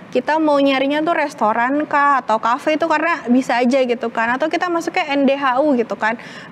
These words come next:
Eh, versus ternyata kita bisa, sebenarnya itu adalah National Dongwo University. Atau misalnya kita mau nyari Universitas Gunadarma gitu kan. Kadang kan misalnya kita masuknya U G gitu kan. Itu kan berarti suatu sinonim gitu.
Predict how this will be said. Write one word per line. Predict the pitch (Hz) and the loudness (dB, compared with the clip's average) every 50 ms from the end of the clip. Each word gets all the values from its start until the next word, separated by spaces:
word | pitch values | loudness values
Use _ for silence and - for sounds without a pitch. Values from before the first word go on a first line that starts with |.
| - | -2
Eh, | 226 214 214 240 | 0 0 0 0
versus | - - 233 247 - - 320 339 - - - - | 0 -2 -4 -4 -2 -4 -4 -4 -4 -8 -8 -6
ternyata | - 240 240 226 240 240 302 | -4 -4 -2 -2 -2 -4 -4
kita | 302 294 285 311 330 | -4 -4 -4 -2 0
bisa, | 294 285 294 - 269 226 208 202 | 0 0 0 0 0 -2 -2 -2
sebenarnya | - - 240 233 254 285 294 294 | -2 -2 0 0 0 0 -2 0
itu | - 339 330 | 0 0 2
adalah | 285 233 254 269 285 | 2 2 2 2 2
National | 269 240 - - 254 254 269 277 | 0 -2 -2 -2 0 0 2 2
Dongwo | 247 240 226 233 240 262 | 2 2 2 2 2 2
University. | 277 269 254 233 240 - 214 220 - - 240 226 - 254 | 2 2 2 0 0 -2 -4 -4 -2 -2 -2 -2 0 -2
Atau | 233 247 - 302 330 | -2 0 0 0 0
misalnya | 339 330 330 311 320 | 0 0 0 0 0
kita | 320 330 349 359 359 | 0 -2 -2 -2 -2
mau | 359 | 0
nyari | 349 330 311 320 311 | 0 0 0 0 0
Universitas | 311 311 311 - - 302 302 302 | 0 -2 -4 -4 -4 -4 -2 0
Gunadarma | - 285 285 277 247 269 269 277 294 320 330 330 - - 240 | 2 2 4 4 2 2 0 0 0 2 0 0 0 0 0
gitu | 233 254 247 269 | 0 0 2 0
kan. | 262 269 262 247 262 277 - - - - - - - | -2 0 0 -2 -2 -2 -6 -14 -18 -18 -20 -18 -10
Kadang | - 262 247 262 277 | -4 -2 0 0 0
kan | 294 311 339 | 0 0 0
misalnya | 320 311 294 311 294 302 320 330 339 330 | 0 0 0 2 2 2 2 2 0 0
kita | - 285 311 | -2 -2 0
masuknya | 330 320 311 302 - - 330 330 330 320 | 2 0 0 0 -2 -4 -2 0 2 2
U | 269 269 262 | 4 4 4
G | 240 226 247 285 285 277 254 233 | 4 4 4 4 4 4 2 2
gitu | 233 233 233 | 0 0 0
kan. | 233 226 226 | 0 0 0
Itu | 226 233 247 - 294 | 0 0 0 0 -2
kan | 294 - 339 359 349 | -2 -2 -2 0 0
berarti | 294 269 262 330 330 | 0 0 0 -2 -2
suatu | - 311 254 247 247 - 247 226 - | -2 -2 -2 0 0 0 -2 -2 -2
sinonim | - - - 262 254 240 233 240 254 262 262 247 247 | -6 -6 -2 0 0 2 2 2 2 2 2 2 0
gitu. | 233 220 - 202 | -2 -2 -2 -4